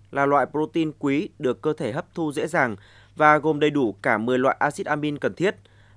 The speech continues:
Phần lớn người Nhật đều dùng đậu đen rang để giảm cân. Phương pháp giảm cân bằng đậu đen cho phép các bệnh nhân tiểu đường và thừa cân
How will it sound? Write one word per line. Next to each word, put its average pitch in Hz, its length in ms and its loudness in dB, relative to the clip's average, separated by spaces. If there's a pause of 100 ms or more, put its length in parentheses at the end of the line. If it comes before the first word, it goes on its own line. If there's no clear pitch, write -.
(120)
Phần 170 160 2
lớn 156 220 4
người 202 120 2
Nhật 160 240 -2
đều 147 160 0
dùng 131 200 -2
đậu 127 100 0
đen 165 180 -2
rang 160 220 -2
để 117 100 0
giảm 98 180 -4
cân. 151 260 0 (360)
Phương 185 200 -2
pháp 220 240 -2
giảm 131 200 0
cân 160 240 -4
bằng 120 160 -2
đậu 113 120 -2
đen 156 320 0
cho 147 180 -4
phép 180 300 -4
các 190 120 -6
bệnh 131 200 -4
nhân 151 200 -4
tiểu 120 160 -4
đường 117 320 -2 (180)
và 117 220 0
thừa 117 220 -4
cân 160 280 -2